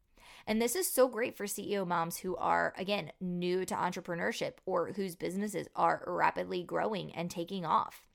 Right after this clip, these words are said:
And even if you didn't have your business last year, or you just simply fell short of paying in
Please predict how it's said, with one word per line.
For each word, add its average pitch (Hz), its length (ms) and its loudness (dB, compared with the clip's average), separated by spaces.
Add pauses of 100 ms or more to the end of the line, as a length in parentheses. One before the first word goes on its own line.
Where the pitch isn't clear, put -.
(960)
And 190 320 0 (460)
even 196 220 0
if 285 80 -4
you 330 100 2
didn't 202 400 -2 (140)
have - 340 4
your 208 120 2
business 240 360 2
last 233 320 4
year, 254 300 4 (400)
or 185 500 4 (100)
you 196 140 -6
just 226 240 -2
simply 208 320 0
fell 185 260 2
short 165 520 -4 (100)
of 180 140 -4
paying 175 420 -4
in 175 400 -4